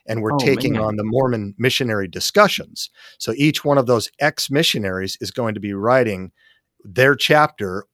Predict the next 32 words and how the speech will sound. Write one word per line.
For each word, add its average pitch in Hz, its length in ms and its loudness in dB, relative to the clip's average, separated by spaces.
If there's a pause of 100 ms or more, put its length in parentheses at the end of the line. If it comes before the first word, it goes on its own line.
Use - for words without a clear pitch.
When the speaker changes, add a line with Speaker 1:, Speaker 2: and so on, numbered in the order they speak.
(120)
Speaker 1:
on 117 400 0
that 120 440 2
particular 113 480 -6
missionary 104 460 -6
discussion. 90 640 -6 (400)
And 110 100 -4
it'll 107 140 -4
be 104 140 -4
a 98 60 -2
resource 120 540 0
for 104 120 -10
people. 95 640 -8
Hopefully 120 400 -2
it'll 98 140 -4
be 98 160 -4
out 95 160 -4
later 101 240 -4
this 90 240 -10
year, 98 140 -6
if - 120 -14
not 92 160 -10 (260)
early 98 260 -6
next 120 380 -4
year, 85 260 -12 (520)
um, 104 340 -2
on 107 460 -4
unmasking 123 1000 -2 (120)
the 110 160 -8
Mormon 107 360 -4
missionary 98 680 -4
mirage. 98 640 -4 (380)
So 165 360 6